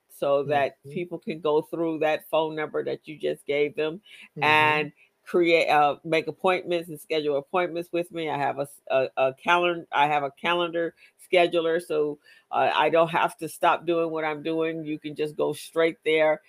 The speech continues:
Speaker 1: It will make a connect, it's connected to my calendar, and all I do is accept or, or, or don't accept or decline.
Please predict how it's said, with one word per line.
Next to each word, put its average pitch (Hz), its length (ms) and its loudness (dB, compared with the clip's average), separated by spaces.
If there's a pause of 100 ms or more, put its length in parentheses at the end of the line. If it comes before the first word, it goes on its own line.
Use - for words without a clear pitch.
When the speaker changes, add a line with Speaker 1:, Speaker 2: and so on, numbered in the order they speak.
(160)
Speaker 1:
It 143 180 0
will 156 140 0
make 151 260 -2
a 139 80 -8
connect, 151 380 -2
it's 139 140 -6
connected 147 500 -6
to 165 120 -8
my 135 180 -10
calendar, 175 720 0 (360)
and 143 640 0
all 156 240 4
I 156 180 4
do 156 340 -4
is 151 140 -4
accept 147 500 -2
or, 135 300 0
or, 131 480 -2
or 143 140 0
don't 151 260 2
accept 151 460 -4 (280)
or 147 140 2
decline. 143 640 -2